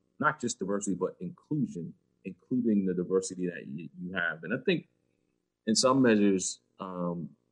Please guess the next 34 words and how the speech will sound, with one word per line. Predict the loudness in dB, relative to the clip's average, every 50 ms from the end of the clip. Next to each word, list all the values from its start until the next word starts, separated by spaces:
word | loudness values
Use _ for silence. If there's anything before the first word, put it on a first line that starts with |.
| _ _ _ _ _ _ _ _ _ _ _
you | 2 4 6
know, | 8 8 8 8 6 4
I, | 0
I, | -2 -4 _ -4 -4 -4 -2
and | -2 2 4
I | 4
don't | 4 4 4
mean | 6 6 6
this | 6 4 4 2
flippantly, | 2 2 2 2 2 -4 -6 -4 -4 -4 -4 0
Jason, | 0 -2 -2 -2 -4 -4 -4 -4 -4 0
I | 0 0 0 0
think | -4 -4 -4 -4
the | -6 -12
conversation, | -6 -4 -4 -2 -2 -2 -2 0 2 2 2 2 0 0
though, | 0 0 0 2 0 0 0 -2 _
in | -10 -10
some | -6 -4 -2 -2 0 0 -2 -2 -6 _ 0
cases | 2 2 2 0 -2 -4 -4 -4 -6 -12 -14 _ _ _ _ _ _ _ _ _ _ _ _
is, | 2 4 4 6 6 4 4 0 -2 -6
if | -6 -2 -2
I | -2
can | 0 0 -2
make | 0 0 0 0
up | -2 -2 0
a |
word, | 0 2 4 4 4 4 2 0 0 -4 _ _ _ _ _ _ _
oxymoronic. | 2 2 2 2 0 2 4 4 4 4 4 2 2 2 0 -6 -10 _ _ _ _ _ -18 -18 -18 0 _
<laughs> | 4 4 4 2 _ -20 -20 -20 -4 _
Because, | 2 8 10 10 10 10 8 6 -2 -8 _ _ _ _ _ _ _ -10 -10 0 2
<laughs> | 4 4 4 2 -2 _ _ _ _ _ _ _ _ _ _ _ 0
um, | 2 4 6 6 6 6 6 4 0 -6 -10 -16 _ _ _ _ _ _ _ _ _ _ _ _ _ _ _ -6
because | -6 -6 4 4 6 8 8 6 4 4 2
diversity | 4 4 8 10 10 8 8 6 6 6 8 8 8 6